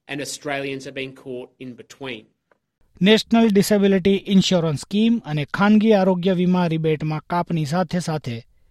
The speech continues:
Speaker 2: નાણામંત્રી કેટી ગલાગર કહે છે કે દરેક પોર્ટફોલિયોમાં બચતની ઓળખ કરવામાં આવી છે.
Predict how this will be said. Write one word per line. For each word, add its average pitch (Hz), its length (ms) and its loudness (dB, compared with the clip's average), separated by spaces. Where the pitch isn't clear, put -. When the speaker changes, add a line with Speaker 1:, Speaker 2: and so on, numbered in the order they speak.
Speaker 2:
નાણામંત્રી 180 680 0
કેટી 175 320 -4
ગલાગર 156 360 -2
કહે 190 280 2
છે 190 200 0
કે 180 80 -4
દરેક 233 400 4
પોર્ટફોલિયોમાં 196 840 2
બચતની 196 600 0
ઓળખ 170 260 -4
કરવામાં 147 460 -6
આવી 123 200 -8
છે. 110 180 -12